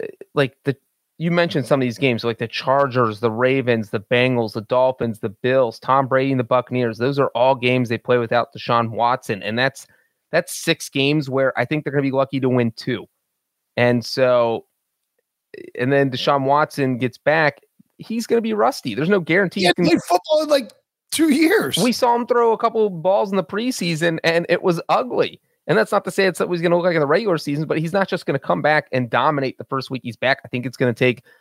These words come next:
Speaker 1: a, a, a couple weeks to get acclimated. And he doesn't have a couple weeks 'cause after the Texans, who are gonna wanna destroy him, that's gonna be the Texans Super Bowl. Then he has to go and play Cincinnati in Cincinnati. Then he has to play the Ravens. So there's just <laughs> no, like, time to adjust here. I'm taking that.
Speaker 2: I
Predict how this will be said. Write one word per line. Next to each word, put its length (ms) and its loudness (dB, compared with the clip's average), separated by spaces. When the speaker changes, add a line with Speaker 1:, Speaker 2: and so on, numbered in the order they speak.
Speaker 1:
a, 80 0
a, 260 -2
a 80 0
couple 280 2
weeks 360 -2
to 120 -4
get 240 0
acclimated. 760 0
And 120 0
he 60 0
doesn't 200 0
have 160 0
a 20 -10
couple 260 -2
weeks 180 -2
'cause 120 -6
after 260 0
the 120 -2
Texans, 420 -2
who 80 -2
are 60 2
gonna 160 0
wanna 180 0
destroy 320 -2
him, 80 -2
that's 180 0
gonna 140 0
be 100 -4
the 60 -10
Texans 340 -2
Super 220 -6
Bowl. 240 2
Then 160 2
he 100 4
has 140 2
to 80 -6
go 160 2
and 120 -2
play 160 2
Cincinnati 640 0
in 180 2
Cincinnati. 580 2
Then 120 0
he 40 2
has 80 0
to 80 -20
play 140 0
the 80 2
Ravens. 540 0
So 100 -4
there's 200 -2
just 280 -8
<laughs> 0 -
no, 420 0
like, 320 0
time 300 0
to 140 -4
adjust 380 -2
here. 280 -12
I'm 140 0
taking 200 -2
that. 80 -10
Speaker 2:
I 60 -12